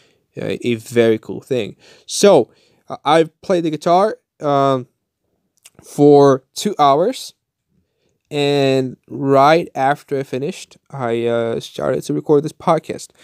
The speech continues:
A lot of the songs I started to play in the beginning were, uh, English American, so a bunch of them were Christian. We're talking Hillsong, uh, Bethel music, uh, whatever.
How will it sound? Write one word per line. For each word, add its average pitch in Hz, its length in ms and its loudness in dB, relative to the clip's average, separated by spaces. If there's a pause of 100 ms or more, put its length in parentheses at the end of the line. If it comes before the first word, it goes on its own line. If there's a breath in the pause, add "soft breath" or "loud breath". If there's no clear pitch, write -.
(300 loud breath)
A 143 60 -2
lot 185 140 6
of 226 100 2
the 226 60 -10
songs 208 600 -4
I 156 480 -4 (600)
started 156 340 2
to 160 140 -14
play 143 400 -4
in 143 180 -10
the 143 80 -8
beginning 139 540 -4
were, 127 420 4 (420)
uh, 123 340 0
English 143 360 -6
American, 147 520 -4 (680)
so 117 500 -2
a - 60 -10
bunch 123 260 -2
of 143 100 -10
them 123 160 -8
were 113 100 -8
Christian. 175 560 -6
We're 143 80 -8
talking 120 380 -4
Hillsong, 165 720 -2 (440 soft breath)
uh, 117 140 -8
Bethel 147 520 0
music, 151 680 -4 (580)
uh, 120 260 2
whatever. 127 480 2